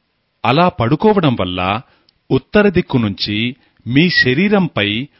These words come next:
ఒక వికర్షణ శక్తి పనిచేస్తుంది. అంటే,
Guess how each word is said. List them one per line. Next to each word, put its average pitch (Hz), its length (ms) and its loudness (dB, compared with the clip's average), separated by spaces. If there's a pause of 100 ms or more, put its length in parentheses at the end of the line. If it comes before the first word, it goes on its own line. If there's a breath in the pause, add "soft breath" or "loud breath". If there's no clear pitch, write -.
(200)
ఒక 123 180 -4
వికర్షణ 214 720 0
శక్తి 156 320 -4
పనిచేస్తుంది. 104 680 -6 (800)
అంటే, 139 380 -4